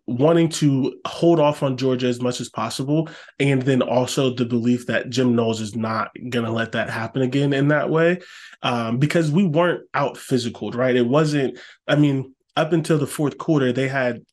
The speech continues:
thirty, forty rushing yards. At halftime, they had eleven.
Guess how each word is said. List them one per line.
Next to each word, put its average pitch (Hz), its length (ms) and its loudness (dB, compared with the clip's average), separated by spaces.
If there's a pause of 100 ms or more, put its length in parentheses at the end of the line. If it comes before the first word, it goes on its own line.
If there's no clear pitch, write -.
(160)
thirty, 127 260 -2
forty 127 380 -2
rushing 139 340 0
yards. 147 300 0
At 117 100 0
halftime, 127 480 -4
they 123 80 2
had 127 160 0
eleven. 117 560 -2